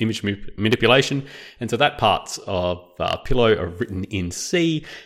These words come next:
And so as a result, you know, there is the usual, uh, kind of C, uh, programming mistakes that we see there that result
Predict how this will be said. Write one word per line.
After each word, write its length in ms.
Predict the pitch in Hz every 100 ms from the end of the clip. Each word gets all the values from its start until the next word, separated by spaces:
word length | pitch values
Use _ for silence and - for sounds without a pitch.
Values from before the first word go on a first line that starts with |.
| -
And 200 | 98 98
so 200 | - 98
as 180 | 110 120
a 60 |
result, 480 | 107 104 110 107 -
you 40 |
know, 60 | 92
there 160 | 92 98
is 120 | -
the 60 |
usual, 540 | 92 98 90 90 90 -
uh, 140 | 87
kind 180 | 87 -
of 60 | 95
C, 560 | - 107 95 92 90 -
uh, 240 | - - -
programming 440 | 170 170 151 139
mistakes 400 | 127 - 135 127
that 80 | -
we 60 | 120
see 240 | - 131
there 160 | 123 120
that 120 | -
result 400 | 92 90 95 -